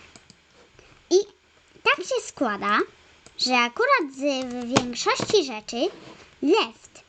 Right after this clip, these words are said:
jest właśnie niebieskie, a right czerwony jak tutaj. Więc po prostu ustawmy naszemu kolesiowi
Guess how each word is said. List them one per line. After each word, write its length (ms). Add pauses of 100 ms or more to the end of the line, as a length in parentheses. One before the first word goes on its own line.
(140)
jest 500 (120)
właśnie 580 (240)
niebieskie, 920 (2000)
a 220
right 360 (540)
czerwony 480
jak 100 (160)
tutaj. 260 (580)
Więc 300
po 140
prostu 640 (640)
ustawmy 480
naszemu 480
kolesiowi 760